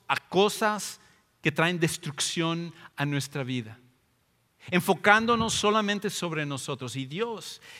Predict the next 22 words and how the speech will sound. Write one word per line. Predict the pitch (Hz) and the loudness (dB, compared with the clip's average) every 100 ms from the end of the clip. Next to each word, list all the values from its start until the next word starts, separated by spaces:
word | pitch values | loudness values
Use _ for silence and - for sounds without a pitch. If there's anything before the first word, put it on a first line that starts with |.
| - | -16
viendo | - 151 233 247 262 | -4 4 4 4 2
que | - 196 165 - - | 4 2 2 -6 -2
una | 202 247 | 4 4
persona | - 214 - 196 185 127 123 - _ _ _ _ _ | 4 2 0 -2 -2 -4 -8 -14 _ _ _ _ _
que | 175 | 4
no | 185 | 4
tiene | 190 254 247 | 2 0 2
una | 240 | 4
relación | 208 190 160 - 190 190 | 4 4 2 0 -2 -2
personal | 196 151 165 160 165 | -2 -4 -2 -2 -2
con | 165 139 | -4 -4
Él, | 123 127 | -4 -4
es | - 170 | -4 -2
un | 226 | -2
prisionero | - 202 - 165 135 147 165 | 0 -2 -2 -2 -2 0 -2
al | 127 | -4
final. | - 110 101 98 104 - - - | -6 -10 -10 -12 -14 -20 -20 -4
Es | 175 185 | 2 6
alguien | 214 226 | 6 4
que | 196 | 0
está | - 185 - | 2 2 2
cautivo, | 156 123 - 160 123 113 | -2 -2 -4 -2 -2 -6